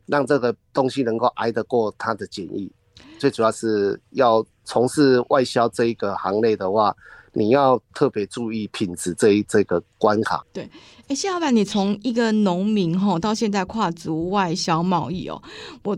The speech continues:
Speaker 2: 听你说啊，你说你觉得做贸易要成功吼，原则很简单，就是诚实、诚实再诚实。
Speaker 1: 对，
Speaker 2: 然后你之前有提到说啊，
Speaker 1: 是。
Speaker 2: 很多人会烦恼说啊，没有通路啊，没有市场，所以不敢贸然进场。可是你不这样认为耶，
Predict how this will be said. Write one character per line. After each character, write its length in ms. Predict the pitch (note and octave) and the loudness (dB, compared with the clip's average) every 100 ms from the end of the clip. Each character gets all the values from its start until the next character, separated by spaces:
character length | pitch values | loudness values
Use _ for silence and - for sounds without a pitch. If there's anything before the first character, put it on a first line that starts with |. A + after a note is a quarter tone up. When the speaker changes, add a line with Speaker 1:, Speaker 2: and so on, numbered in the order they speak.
| G3+ | -8
Speaker 2:
听 240 | - E4 D#4 | -4 2 2
你 140 | A3 | 2
说 280 | F3 G#3+ F#3+ | -2 0 0
啊， 120 | F#3 | 0
你 80 | F3+ | -2
说 280 | G3+ B3 B3+ | -2 -2 -2
你 100 | F3 | -4
觉 160 | E3+ F3+ | -4 -2
得 120 | G3 | -2
做 340 | G3+ - A#3+ G#3 | -4 -4 -2 0
贸 220 | G#3+ F#3+ | 0 0
易 260 | G3+ F#3 | -2 -4
要 180 | - F3 | -4 -6
成 240 | E3 D3 D#3 | -6 -6 -6
功 220 | D3 E3+ | -6 -4
吼， 160 | F#3+ - | -6 -4
原 240 | E3+ E3+ | -4 -4
则 280 | F3+ D#3 F3 | -4 -6 -6
很 180 | E3+ E3 | -6 -6
简 180 | - - | -8 -10
单， 200 | - G3+ - - _ - | -10 -12 -18 -20 _ -8
就 140 | B3 | -6
是 200 | A3 A3 | -2 -4
诚 320 | - - E3 G3+ | -2 -2 -2 -2
实、 340 | - B2+ A#2+ | -4 -6 -8
诚 300 | - E3 F3 | -6 -4 -4
实 260 | - - G2 | -6 -8 -6
再 240 | - - | -6 -4
诚 180 | - - | -6 -6
实。 260 | - - - - _ - - - - _ | -6 -6 -10 -20 _ -20 -20 -20 -20 _
Speaker 1:
对， 120 | D#3 D4+ | 4 4
Speaker 2:
然 40 | |
后 120 | C#4 | 4
你 140 | A#3+ A3+ | 0 0
之 120 | E4 | 0
前 180 | - B3 | 4 4
有 180 | B3 G#3+ | 4 2
提 200 | G#3 G#3+ | -2 -2
到 180 | C4+ C4+ | -2 0
说 220 | C4 C4 | -2 -2
啊， 160 | C4 | -2
Speaker 1:
是。 60 | C#4 | -2
Speaker 2:
很 60 | A3 | -2
多 140 | D#4+ | 0
人 80 | C#4+ | 0
会 100 | E4 | -2
烦 220 | E4 A#3 | -2 -4
恼 160 | A#3 A#3 | -2 -4
说 160 | C#4+ | -6
啊， 100 | D4+ | -4
没 140 | D4 D4+ | -2 -2
有 100 | A#3+ | -4
通 340 | D4 D4 C#4+ | -4 -4 -2
路 160 | C#4+ C4 | -2 -2
啊， 200 | B3 B3 | -2 -2
没 120 | C#4 | -2
有 100 | A#3+ | -2
市 240 | A#3+ D4 | -4 -6
场， 220 | A#3+ A3+ G#3+ | -6 -6 -4
所 120 | B3+ | -4
以 40 | |
不 120 | A#3 | -4
敢 160 | A#3+ F3+ | -6 -4
贸 200 | A3+ G#3 | -4 -4
然 180 | E3 G#3 | -4 -6
进 180 | G#3+ F#3+ | -6 -8
场。 220 | - - _ - _ | -10 -14 _ -20 _
可 120 | - | -4
是 100 | A#3+ | -2
你 100 | D#4+ | -2
不 120 | G3+ G3 | 0 -2
这 100 | C4 | -2
样 160 | A3+ | 0
认 240 | A#3+ G#3 D3+ | 0 0 -2
为 160 | A2 | -6
耶， 180 | C3 | -8